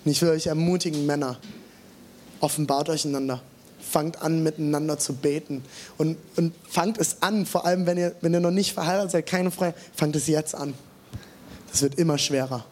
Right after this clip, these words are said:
Und lasst uns gemeinsam kämpfen. Wir werden dieses Jahr noch eine Porn-Night gemeinsam machen, wo wir uns genau mit dem Thema zusammen auseinandersetzen werden, wo ich Gastredner dazu einlade, die Bücher dazu geschrieben haben.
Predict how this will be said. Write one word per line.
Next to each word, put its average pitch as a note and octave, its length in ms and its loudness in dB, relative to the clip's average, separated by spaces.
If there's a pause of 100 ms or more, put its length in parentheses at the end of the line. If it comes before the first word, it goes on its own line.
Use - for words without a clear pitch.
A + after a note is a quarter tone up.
(1300)
Und C#3+ 180 2
lasst E3 240 2
uns E3+ 160 0
gemeinsam D3+ 540 0
kämpfen. D3+ 320 0
Wir C#3 80 2
werden D3 160 2
dieses F3 260 2
Jahr F#3 100 2
noch E3 140 -4
eine E3 80 2
Porn-Night F#3 580 0
gemeinsam F3 440 0
machen, E3 260 -2 (320)
wo D#3 60 4
wir D3 80 2
uns D#3 120 2
genau D#3 220 2
mit F3 80 0
dem D#3 140 0
Thema F3 320 2
zusammen D#3+ 260 -2
auseinandersetzen E3+ 840 2
werden, E3+ 220 2 (320)
wo C#3+ 140 4
ich C3+ 160 0
Gastredner F3 500 0
dazu E3+ 320 0
einlade, E3 500 2
die C#3+ 80 -4
Bücher F3 280 0
dazu F3 260 -2
geschrieben F3 400 0
haben. F3 180 0